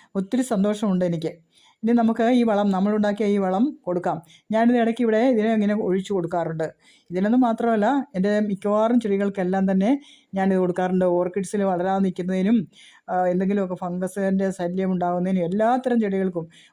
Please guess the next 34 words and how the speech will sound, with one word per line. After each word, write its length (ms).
വലിയ 280
മദർ 240
പ്ലാന്റ്സ് 440
മാത്രമേ 340
ഞാൻ 160
ചിലപ്പോൾ 320
കൊടുക്കാറില്ല. 460
അല്ലാതെ, 440
ഏ, 100
അത് 180
വല്ലപ്പോഴും 460
കൊടുക്കാറുള്ളൂ. 480
എന്നാൽ 240
ഇതിനായി 380
ചെറിയ 300
ചെടികൾക്കെല്ലാം 640
ആഴ്ചയിൽ 400
ആഴ്ചയിൽ 280
ഇങ്ങനെ 260
കൊടുക്കും. 360
അതിനാണല്ലോ 420
ഒത്തിരി 220
കെയർ 260
വേണ്ടത് 340
ചെറിയ 260
ചെടികൾക്ക്. 500
അപ്പോൾ 140
ഇങ്ങനെ 220
നമ്മൾ 260
ചുവട്ടിൽ 360
ഇങ്ങനെ 180
ഒഴിച്ചു 240
കൊടുത്തു 240
കഴിയുമ്പോൾ 380